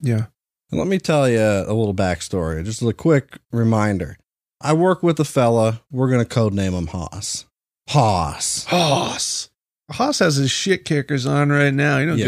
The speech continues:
Speaker 2: Yeah.
Speaker 1: a fuck.
Speaker 2: He don't give a fuck. That's his whole thing. That's, like, his personality. He don't care.
Speaker 1: Yeah.
Speaker 2: He's really like, "Eh, it don't matter."
Speaker 1: Nah.
Speaker 2: He's that
Speaker 1: It
Speaker 2: mentality
Speaker 1: don't
Speaker 2: in a
Speaker 1: matter.
Speaker 2: nutshell. N-, I'm not casting any judgment on the guy,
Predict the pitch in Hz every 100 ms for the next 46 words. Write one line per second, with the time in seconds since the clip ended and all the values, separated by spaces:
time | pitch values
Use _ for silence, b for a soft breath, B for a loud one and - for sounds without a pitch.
0 | 113 113 - 123 135 131 143 147 147 120
1 | - 120 92 - 123 - 147 120 123 135
2 | 123 117 107 - - 101 92 - 104 110
3 | 107 107 101 110 95 101 - 110 - 98
4 | 98 110 117 - _ _ _ 135 123 92
5 | - 85 73 - - - 143 117 - _
6 | 139 135 131 139 135 123 104 110 98 -
7 | _ _ 113 120 113 120 - 135 117 113
8 | 107 107 110 - 196 170 139 127 123 113
9 | 110 110 113 - - - 101 135 165 139
10 | 123 120 120 120 120 113 117 104 104 101
11 | 104 104 110 123 - 131 101 - _ _
12 | _ _ - 156 147 143 143 147 143 147
13 | 147 131 131 123 117 113 113 117 107 113
14 | 110 107 101 101 104 98 101 117